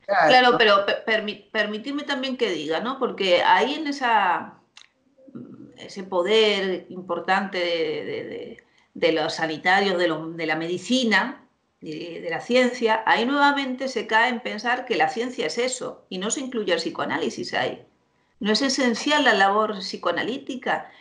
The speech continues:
Speaker 2: en el pensamiento de la salud, en el tratamiento de la salud? Porque,
Speaker 1: Sí.
Speaker 2: porque, porque, oye, que todavía no estamos ahí metidos como un elemento
Speaker 1: No.
Speaker 2: esencial de la salud.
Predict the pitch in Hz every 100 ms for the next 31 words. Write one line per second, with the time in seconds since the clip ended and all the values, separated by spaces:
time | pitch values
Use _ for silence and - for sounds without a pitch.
0 | - 190 180 175 175 175 170 190 214 220
1 | 208 214 180 180 170 - 113 160 247 269
2 | 262 190 180 175 156 160 190 202 190 160
3 | 143 - 196 262 - - - _ _ 190
4 | 196 180 - - - _ _ 185 180 185
5 | 180 170 170 175 175 175 170 165 160 143
6 | - 233 254 180 156 160 214 269 269 240
7 | 208 180 165 123 - 233 311 254 - -
8 | _ - 175 196 208 190 185 180 151 -
9 | 170 - 160 160 175 - 151 254 330 -